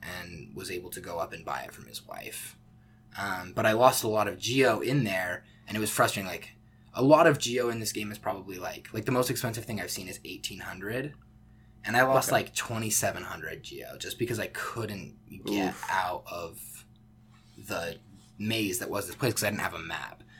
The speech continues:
Speaker 1: When you have a map,
Speaker 2: Right.
Speaker 1: the game, it's, it still has an exploratory element because you can't,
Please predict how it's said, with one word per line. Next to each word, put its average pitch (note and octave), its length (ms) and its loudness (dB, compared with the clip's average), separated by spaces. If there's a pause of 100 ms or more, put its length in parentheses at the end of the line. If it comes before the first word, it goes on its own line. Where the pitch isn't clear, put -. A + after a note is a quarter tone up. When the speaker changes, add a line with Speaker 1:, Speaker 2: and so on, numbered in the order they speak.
(140)
Speaker 1:
When C#3 120 6
you E3+ 60 12
have F3+ 80 12
a E3+ 60 8
map, C3+ 200 10
Speaker 2:
Right. - 40 0
Speaker 1:
the C3 100 4
game, A#2 520 -2 (680)
it's, - 340 0 (340)
it B2+ 120 -2
still D#3 380 6
has C#3+ 200 6
an A#2 80 2
exploratory A#2 560 0
element B2+ 320 2
because A2 220 -4
you G2+ 60 -8
can't, A2 280 -4